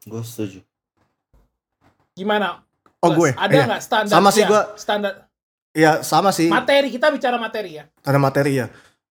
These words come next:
Speaker 3: Gua juga setuju, nggak ada. Maksud gua, bahkan menurut gua, gua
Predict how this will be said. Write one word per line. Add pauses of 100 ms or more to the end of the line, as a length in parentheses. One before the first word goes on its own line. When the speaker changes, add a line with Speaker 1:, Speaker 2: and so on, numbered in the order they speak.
(100)
Speaker 3:
Gua
juga
setuju, (560)
nggak
ada.
Maksud
gua, (240)
bahkan
menurut
gua, (320)
gua